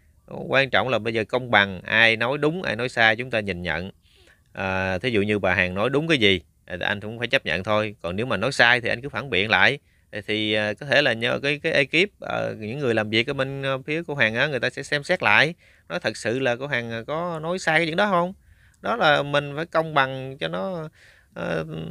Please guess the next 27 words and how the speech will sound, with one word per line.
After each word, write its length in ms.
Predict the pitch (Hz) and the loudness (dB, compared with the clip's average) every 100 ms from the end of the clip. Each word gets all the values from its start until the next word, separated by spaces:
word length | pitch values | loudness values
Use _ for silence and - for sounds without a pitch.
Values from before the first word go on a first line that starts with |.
| 165 | -6
hợp 200 | - 156 | -4 2
lý, 180 | 180 226 | 2 2
hợp 160 | 160 127 | 0 4
lệ, 260 | 120 139 | 6 6
chứ 140 | 165 180 | 2 0
đâu 160 | 147 | 0
phải 180 | 151 165 | 0 0
là 180 | 143 131 | 0 0
để 400 | 127 123 170 156 175 | 2 2 0 -6 -6
cứ 100 | 175 | 0
ghét 200 | 202 147 | 0 0
người 100 | 123 | 0
ta 160 | 123 | 2
rồi, 240 | 113 104 104 | 2 0 -2
cứ 80 | |
người 100 | 139 | -4
ta 80 | 117 | -2
nói 180 | 120 147 | -2 -2
cái 100 | 165 | -2
gì 120 | 113 | -4
ra 200 | 104 113 | 2 2
mình 180 | 107 98 | 2 -4
cũng, 240 | 101 131 | -6 -10
cũng 480 | 135 120 139 127 113 | -10 -12 -10 -8 -4
bẻ 200 | 82 92 | -2 0
ngược 180 | 139 101 | -2 2
lại. 280 | 87 85 | 4 4